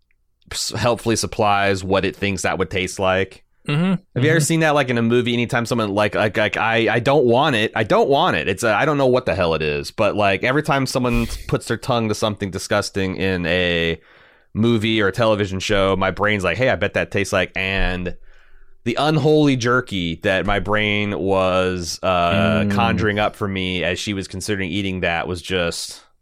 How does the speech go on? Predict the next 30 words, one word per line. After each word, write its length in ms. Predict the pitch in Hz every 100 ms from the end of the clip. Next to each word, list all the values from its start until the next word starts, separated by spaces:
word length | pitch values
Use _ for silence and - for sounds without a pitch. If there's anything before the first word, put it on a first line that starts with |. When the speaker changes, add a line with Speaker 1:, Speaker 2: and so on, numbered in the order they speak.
| _ _ _ _ _ _ _
Speaker 1:
ah. 460 | - 127 101 80 - _ _ _ _ _ _ - - -
Speaker 2:
I 60 | 131
think 100 | 170
it 40 |
Speaker 1:
And 80 | 170
Speaker 2:
has 160 | 165 117
Speaker 1:
the, 40 |
Speaker 2:
the 40 | 113
Speaker 1:
and 80 |
the 340 | - - 131 120
Speaker 2:
texture. 220 | 110 139 127
Speaker 1:
smell. 360 | 127 131 135
Speaker 2:
You 60 | 139
know 80 | 196
when 100 | 196
you're 100 | 160
eating 280 | 160 123
Whoppers 640 | 104 101 104 127 120 120 -
and 180 | 127 101
you 60 |
get 160 | 113 -
the 60 |
one 280 | 101 104 104
that's 240 | 98 90 -
bad? 540 | 92 95 104 110 110 _ -
Speaker 1:
Yes. 840 | 127 123 110 107 101 92 - -
Speaker 2:
It 60 |
has 280 | - 135 107
that 340 | 101 123 110 -
texture. 560 | - 90 - 80 78